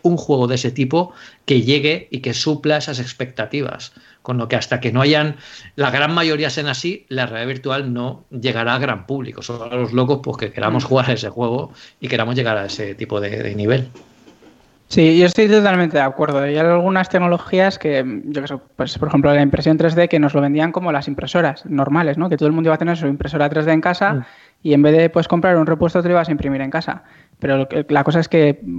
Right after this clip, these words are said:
Speaker 2: como habéis comentado antes, que es que los costes no, no tienen ningún tipo de sentido, porque te cuesta imprimir el botón del teclado que está roto, pues, diez euros casi.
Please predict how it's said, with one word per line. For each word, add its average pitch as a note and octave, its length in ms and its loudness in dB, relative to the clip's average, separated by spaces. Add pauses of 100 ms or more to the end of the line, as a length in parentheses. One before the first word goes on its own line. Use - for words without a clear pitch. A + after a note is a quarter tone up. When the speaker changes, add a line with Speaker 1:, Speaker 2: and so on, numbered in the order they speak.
Speaker 2:
como C#3 140 0
habéis C#3+ 120 0
comentado D3+ 260 4
antes, E3+ 180 2
que D#3+ 80 0
es C#3+ 60 -2
que D3 80 -4
los C#3+ 180 -2
costes E3 380 2
no, D3 640 4 (320)
no D3 100 2
tienen F3+ 220 2
ningún D3 240 4 (120)
tipo C#3+ 220 0
de C#3+ 80 2
sentido, D#3+ 320 0
porque C3+ 160 -2
te C3 80 -2
cuesta D3 240 0
imprimir E3 420 0
el C#3 920 -4
botón D#3 320 2
del D3+ 200 4
teclado E3 280 2
que D3 80 4
está D3+ 160 2
roto, D#3+ 340 2 (240)
pues, C#3 220 2
diez D#3 180 2
euros D3+ 280 0
casi. D#3+ 200 -4